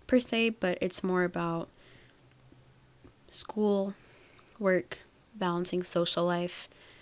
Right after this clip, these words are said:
and balancing things that are important to me, like hobbies, um, and relationships.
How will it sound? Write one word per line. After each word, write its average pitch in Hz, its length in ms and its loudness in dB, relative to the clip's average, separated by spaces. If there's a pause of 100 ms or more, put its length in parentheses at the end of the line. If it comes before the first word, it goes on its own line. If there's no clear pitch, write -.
(300)
and 180 160 0
balancing 180 420 2
things 180 220 2
that 175 80 0
are 175 60 2
important 175 460 0
to - 80 -4
me, 180 120 2
like - 160 -4
hobbies, 175 760 -2 (680)
um, 170 360 -2
and 180 200 0
relationships. 175 840 -2